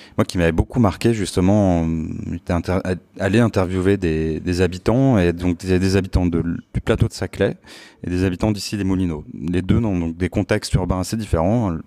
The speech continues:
ici les Moulineaux beaucoup plus dense que le plateau de Saclay, le plateau de Saclay plutôt lotissement, euh. Et ce qui m'avait beaucoup marqué, en fait, euh, et en lisant aussi... Euh,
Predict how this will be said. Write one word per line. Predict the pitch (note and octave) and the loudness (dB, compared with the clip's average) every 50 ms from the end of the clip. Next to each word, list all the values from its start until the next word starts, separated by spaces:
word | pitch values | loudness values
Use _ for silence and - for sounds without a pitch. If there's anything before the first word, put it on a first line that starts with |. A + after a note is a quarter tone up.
| - - | -10 -10
ici | F2 - - - | -10 -8 -4 0
les | F2 | 2
Moulineaux | F2+ F2 F2+ F2 F2+ F#2+ F#2 | 2 4 4 2 2 0 0
beaucoup | F2+ - - - - - | 0 0 -2 0 0 2
plus | - - F#2+ | 2 2 4
dense | G2 F#2+ F#2 - - | 2 2 0 0 -4
que | G2 | -4
le | E2+ | -2
plateau | - F2+ E2 F2 | 0 -2 -2 -2
de | D#2+ - | -4 -4
Saclay, | - D#2+ - - G#2+ A#2+ | -4 -4 -2 0 0 -2
le | B2+ - - - - - | -2 -4 -10 -18 -20 -20
plateau | - - - F2 | -4 -2 -2 0
de | - | 0
Saclay | F#2 E2 - G#2+ G#2+ | 0 0 2 0 0
plutôt | A2 - - G#2 F#2 | -2 0 -2 -2 -2
lotissement, | F2 F2+ E2+ - - - - - F2+ F#2 G2 G2 F#2 E2 | 0 -4 -6 -6 -8 -8 -4 -2 0 2 2 2 2 0
euh. | D#2 D#2 - - - - - - - - - - - - - - - - - - | -2 -4 -8 -14 -18 -18 -18 -18 -18 -18 -18 -18 -20 -20 -20 -20 -20 -20 -10 -8
Et | G2+ | -6
ce | G2 - | -6 -2
qui | - G2+ | 0 2
m'avait | G2+ F#2+ F#2+ F#2 | 4 4 4 2
beaucoup | F#2 - - - - | 2 -2 -2 -2 0
marqué, | C3 A#2 G2 - - - A2 B2 C#3 C3+ | 0 0 0 0 -2 0 2 2 2 2
en | G#2+ E2+ | 0 0
fait, | - G#2 F2+ - - - F#2+ | 0 -2 -2 -2 -2 -2 -2
euh, | F2 E2+ E2 E2 E2+ - | 0 0 0 0 -2 0
et | - F2 | 0 0
en | F2+ F2+ F#2 | 2 2 2
lisant | F#2 G2 G2+ G2+ A2+ A2+ A2 G#2 | 2 2 2 2 2 4 4 2
aussi... | F#2 F2 - - - G#2+ G#2+ G2+ G2+ | 2 0 -2 -6 -6 -8 -6 -4 -2
Euh, | F#2+ F2 E2 D#2+ D#2+ D#2+ D#2+ D#2 | 0 0 0 0 0 -2 -2 -2